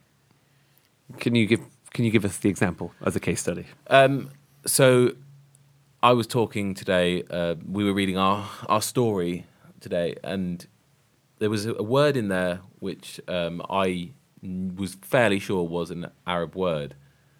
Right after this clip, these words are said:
Speaker 2: And I was trying to ask them, did it mean what I thought it meant? And I was sort of down this rabbit hole of a conversation for genuinely probably four or five real life minutes
Speaker 1: Wow.
Speaker 2: where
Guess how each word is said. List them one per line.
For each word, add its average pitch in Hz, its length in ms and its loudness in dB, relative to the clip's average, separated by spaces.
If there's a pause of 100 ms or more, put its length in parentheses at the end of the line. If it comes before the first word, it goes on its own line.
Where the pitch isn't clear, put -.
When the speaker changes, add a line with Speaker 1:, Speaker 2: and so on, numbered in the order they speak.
(520)
Speaker 2:
And 82 320 -4
I 80 100 -2
was 87 140 -4
trying 104 280 0
to 87 120 0
ask 90 280 2
them, 80 360 -10 (400)
did 120 120 0
it 92 120 0
mean 87 180 -4
what - 140 -6
I 87 140 -4
thought 85 340 -10
it - 80 -16
meant? 69 360 -14 (600)
And 101 120 -2
I 98 120 0
was 95 180 -6
sort - 240 -6
of 92 60 -12
down 90 220 -2
this 87 160 -10
rabbit 110 280 2
hole 82 240 -4
of 78 60 -8
a 80 40 -10
conversation 87 640 -8
for 82 420 -6 (960)
genuinely 147 420 4
probably 101 360 0
four 139 320 0
or 120 60 0
five 101 480 0 (120)
real 131 260 4
life 113 300 4
minutes - 480 -4
Speaker 1:
Wow. 78 340 -6
Speaker 2:
where 98 500 0